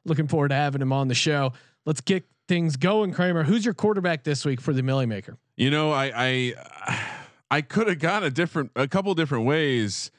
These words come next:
Speaker 2: Uh, you let me know who you were gonna take first, and, and it didn't influence my decision at all. And, and at the end of the day, I cou-, I was, uh, leaning towards potentially taking a guy like Herbert, whose just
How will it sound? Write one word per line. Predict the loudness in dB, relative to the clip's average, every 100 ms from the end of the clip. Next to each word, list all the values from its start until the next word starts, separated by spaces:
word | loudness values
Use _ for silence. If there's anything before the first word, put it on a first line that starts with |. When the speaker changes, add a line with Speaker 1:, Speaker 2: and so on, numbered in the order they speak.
| _ _ _ -2
Speaker 2:
Uh, | 0 0
you | 2 2
let | 2 0
me | 0
know | 0 2
who | 2
you | 2 2
were | 2
gonna | 0 0
take | 0 0 -2
first, | -6 -4 0 0 -2 -6 -6
and, | -4 0
and | 0
it | 0 0
didn't | 0 0
influence | 0 0 0 0 0
my | -2 -2
decision | -2 -2 0 0
at | 0
all. | 2 2 0 -2 -4
And, | -2 -2 -4
and | -4 -2
at | 0
the | 0
end | 0
of | 0
the |
day, | 0 0 0 0 -4 -10 _ _ -2
I | -2
cou-, | 0 0
I | 2
was, | 0 0 -2
uh, | -8 -8 -4
leaning | 0 2 2 0 -2
towards | 0 0 0 -2
potentially | -4 0 -2 0 0 0
taking | 0 -2 0 -2
a |
guy | 0 2
like | 2 -2
Herbert, | 0 0 2 2
whose | 2
just | 0 -4